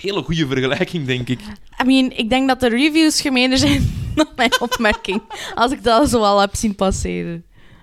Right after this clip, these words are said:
Speaker 1: Ik wil nog één iets zeggen voor we naar de reviews gaan.
Speaker 2: Yes.
Speaker 1: Ehm,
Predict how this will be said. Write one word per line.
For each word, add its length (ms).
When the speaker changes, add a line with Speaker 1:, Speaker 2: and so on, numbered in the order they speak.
Speaker 1:
Ik 140
wil 120
nog 180
één 180
iets 160
zeggen 180
voor 180
we 80
naar 120
de 80
reviews 360
gaan. 300
Speaker 2:
Yes. 360
Speaker 1:
Ehm, 420